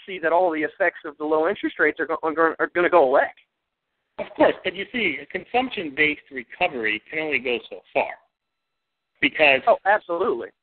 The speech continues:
Speaker 2: And, and I think that's what he's realizing is that consumption really hasn't gone up that much. You, I mean, if you think about the Q E progression,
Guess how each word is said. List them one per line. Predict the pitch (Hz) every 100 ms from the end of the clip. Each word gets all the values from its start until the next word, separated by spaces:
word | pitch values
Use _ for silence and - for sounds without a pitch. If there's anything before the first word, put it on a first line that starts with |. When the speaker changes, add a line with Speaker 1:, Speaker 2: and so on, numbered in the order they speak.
| _ _ -
Speaker 2:
And, | 160
and | 151
I | 160 -
think | 196 -
that's | 165 180 _
what | 175
he's | 135 135
realizing | 175 185 131 135 131
is | 127
that | 135 -
consumption | 135 - 175 180 160 139 123
really | 131 190 160 135
hasn't | 151 143 139 - _ _ _ _ _ - 127
gone | 139 135 117
up | 143 113 98
that | 139 143
much. | 135 160 -
You, | 151 -
I |
mean, | 165 135 - _ _ -
if | 190
you | 247 -
think | 415
about | 381 175 135
the | 160 _
Q | 233 180
E | 160 185 139 _ _ _ -
progression, | 120 135 185 -